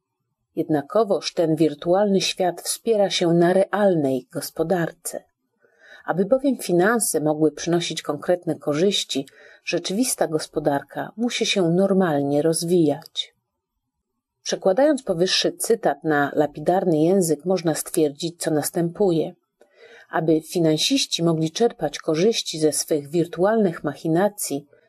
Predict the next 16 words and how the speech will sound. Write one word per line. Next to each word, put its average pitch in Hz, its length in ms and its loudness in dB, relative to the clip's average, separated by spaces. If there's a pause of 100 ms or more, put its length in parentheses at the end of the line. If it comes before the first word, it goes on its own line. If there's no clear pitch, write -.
(100)
masy 247 360 0
zwykłych 185 480 0
śmiertelników 170 920 0
muszą 170 320 0
wytworzyć 151 720 -2
te 156 140 -2
dobra, 139 540 0 (340)
które 269 280 0
można 180 300 0
będzie 156 340 2
przywłaszczyć 196 760 -2
sobie 139 400 0 (280)
za 202 160 0
pomocą 160 580 -2
tychże 139 400 0
machinacji. 147 1000 -2